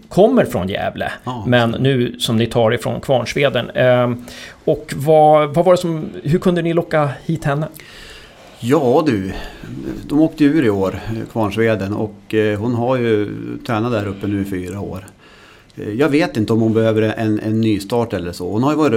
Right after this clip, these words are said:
Speaker 2: runt och tränat med lite, hon har haft anbud från, från högre divisioner också. Men jag tror att hon är i behov av att komma hem till staden Gävle och,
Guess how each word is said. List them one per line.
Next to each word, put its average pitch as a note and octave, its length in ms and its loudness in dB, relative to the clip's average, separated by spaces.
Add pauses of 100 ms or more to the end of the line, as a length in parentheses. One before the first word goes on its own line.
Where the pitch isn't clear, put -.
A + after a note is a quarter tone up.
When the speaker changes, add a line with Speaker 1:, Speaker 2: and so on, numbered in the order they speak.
Speaker 2:
runt C#3 260 2
och A2 80 -6
tränat A2 320 -2
med A2+ 100 0
lite, G2+ 220 -2
hon A2 100 -2
har B2 140 -2
haft A2 200 -8
anbud G#2+ 320 -2
från, - 180 -6
från F#2+ 280 -6
högre G#2 320 -2
divisioner G2 600 -2
också. A2 300 -8
Men A2 120 -4
jag C#3 120 -4
tror C3 220 0
att A2 80 -4
hon G#2+ 140 0
är G#2 340 -2
i G2 220 -6
behov G#2 340 -2
av F#2 120 -2
att F#2 60 -8
komma G2+ 260 -2
hem G2+ 280 -4
till G2 80 -10
staden F#2 360 -6
Gävle G2 380 -6
och, F#2 320 -10